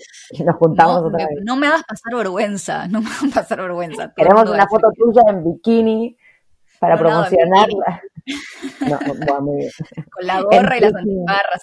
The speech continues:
Speaker 2: así bien, <laughs> no sé.
Speaker 1: Con esos trajes de los sesenta que te llegaban hasta la rodilla.
Speaker 2: Eso, esos
Speaker 1: Mm.
Speaker 2: mismos.
Speaker 1: Bueno, gracias, Ani, por tu tiempo. Yo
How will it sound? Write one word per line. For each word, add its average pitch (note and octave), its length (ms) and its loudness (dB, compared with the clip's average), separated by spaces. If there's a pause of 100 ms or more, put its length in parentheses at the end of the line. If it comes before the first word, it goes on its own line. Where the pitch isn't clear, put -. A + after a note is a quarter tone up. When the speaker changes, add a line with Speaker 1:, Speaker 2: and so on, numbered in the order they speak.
(120)
Speaker 2:
así F#3+ 160 -12
bien, F3+ 500 -12
<laughs> A#3+ 280 -14
no G#3 60 -12
sé. - 220 -16 (2500)
Speaker 1:
Con E3 140 2
esos F3+ 220 0
trajes G3 360 -4
de D#3+ 80 4
los D3 160 -2
sesenta D#3+ 600 2
que D3 80 -6
te C#3 160 -6
llegaban D3+ 360 -4
hasta C#3+ 160 -8
la C#3+ 100 -4
rodilla. D3+ 520 -6 (500)
Speaker 2:
Eso, D3+ 420 -14 (560)
esos D3 260 -12
Speaker 1:
Mm. D#3 40 -16
Speaker 2:
mismos. D3 420 -20 (1200)
Speaker 1:
Bueno, E3+ 360 2 (120)
gracias, G#3 680 4
Ani, G3 240 4
por F#3 180 -4
tu D#3 120 -10
tiempo. G3 500 4
Yo E3+ 360 4